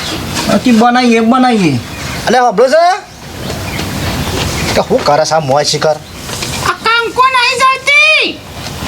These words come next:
Speaker 1: આ જો કે પેલી પેટીમાં પડી છે, જો કે આ પાછું પેલું મુહૂર્ત જતું રહે ને પાછું મુહૂર્ત કરવાનું આ નવા બાઇકનું.
Speaker 2: પણ તમે શું મેલી હતી?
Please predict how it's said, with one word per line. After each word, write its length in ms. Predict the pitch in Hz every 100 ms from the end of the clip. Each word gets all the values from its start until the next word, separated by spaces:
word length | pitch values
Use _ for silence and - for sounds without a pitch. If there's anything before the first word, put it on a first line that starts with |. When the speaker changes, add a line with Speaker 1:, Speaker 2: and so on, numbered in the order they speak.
| -
Speaker 1:
આ 160 | 165 233
જો 180 | 175 214
કે 120 | -
પેલી 320 | 185 240 269
પેટીમાં 420 | - 214 226 247
પડી 340 | 226 202 233 226
છે, 100 | 214
જો 160 | 165
કે 280 | 170 247 240
આ 40 |
પાછું 280 | 220 214 226
પેલું 200 | 214 233
મુહૂર્ત 320 | 170 160 233
જતું 300 | 185 214 247
રહે 100 | 254
ને 60 | 254
પાછું 280 | 247 202 254
મુહૂર્ત 300 | 233 262 262
કરવાનું 360 | 254 262 262
આ 180 | 247 240
નવા 260 | 220 208 247
બાઇકનું. 440 | 247 233 247 294 - - - - - - - - -
Speaker 2:
પણ 100 | -
તમે 280 | 320 339 349
શું 200 | 427 539
મેલી 260 | 523 440 415
હતી? 260 | 415 427